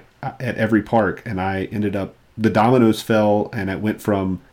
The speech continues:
"Man, I'm gonna have to run this again," I once again failed, to, "I just pulled victory from the jaws of defeat.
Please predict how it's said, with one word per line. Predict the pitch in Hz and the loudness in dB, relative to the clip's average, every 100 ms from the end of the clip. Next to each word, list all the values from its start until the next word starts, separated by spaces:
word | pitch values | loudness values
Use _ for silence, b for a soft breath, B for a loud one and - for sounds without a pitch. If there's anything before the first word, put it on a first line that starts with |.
| - | -2
"Man, | 110 110 | 4 4
I'm | 101 | 6
gonna | 110 98 | 4 2
have | 98 - | -2 -4
to | |
run | 95 98 98 | -2 0 -2
this | 90 | -2
again," | 95 87 95 90 85 | -4 -2 0 -2 -4
I | 92 | -4
once | 92 101 104 101 | -2 -2 -2 -4
again | 90 92 | -2 -2
failed, | 90 98 95 90 85 | -2 -2 -2 -2 -6
to, | - 95 87 85 b b b b b _ - | -4 0 0 -2 b b b b b _ 0
"I | 117 | 2
just | 113 - | 0 -2
pulled | - 101 95 90 - _ | 0 2 2 0 -10 _
victory | 104 101 110 107 92 | -2 0 0 -2 -2
from | 98 92 | -2 -4
the | |
jaws | 90 92 90 87 | -2 0 0 -2
of | 80 | -6
defeat. | 80 110 95 85 | -6 -4 -2 -4